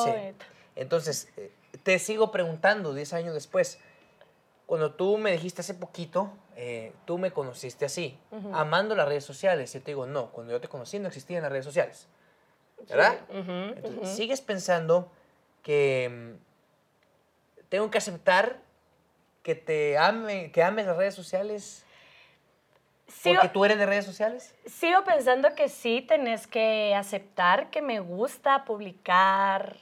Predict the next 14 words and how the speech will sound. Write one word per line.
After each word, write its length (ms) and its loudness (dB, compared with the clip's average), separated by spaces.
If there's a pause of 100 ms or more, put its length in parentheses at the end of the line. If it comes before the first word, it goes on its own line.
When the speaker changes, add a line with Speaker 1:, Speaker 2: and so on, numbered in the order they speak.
Speaker 2:
subir, 800 -6
contestar, 680 0
sí. 400 -6 (420)
Lo 300 0
que, 120 -8
por 380 -4
supuesto, 500 0
está 240 2
mal 260 6
en 180 0
mí 360 -4 (680)
es 260 -4
el 800 0 (380)
exceso. 460 -10